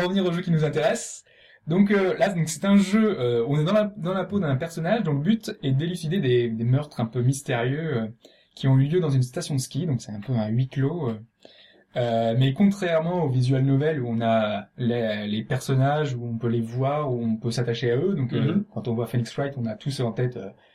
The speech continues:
Speaker 1: les personnages du, du jeu qui sont très charismatiques.
Speaker 2: Ouais, qui apparaissent avec le texte en dessous.
Speaker 1: Voilà, donc ici, pas de visuel, euh, juste des silhouettes pour représenter les personnages.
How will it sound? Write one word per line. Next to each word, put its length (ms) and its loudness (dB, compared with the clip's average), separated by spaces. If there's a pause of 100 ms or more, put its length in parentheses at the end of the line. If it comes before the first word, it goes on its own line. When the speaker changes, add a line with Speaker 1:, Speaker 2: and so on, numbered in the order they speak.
(160)
Speaker 1:
les 80 -6
personnages 480 0
du, 280 0
du 200 2
jeu 160 0
qui 100 -6
sont 120 0
très 120 -4
charismatiques. 560 -2 (160)
Speaker 2:
Ouais, 100 -4
qui 120 -6
apparaissent 420 -2
avec 140 -4
le 80 -4
texte 240 -6
en 60 -4
dessous. 200 -4
Speaker 1:
Voilà, 340 4
donc 200 -4
ici, 220 2
pas 200 -2
de 80 2
visuel, 520 2 (160)
euh, 280 -6
juste 300 0
des 180 0
silhouettes 640 -2
pour 120 -6
représenter 360 -2
les 60 2
personnages. 560 -6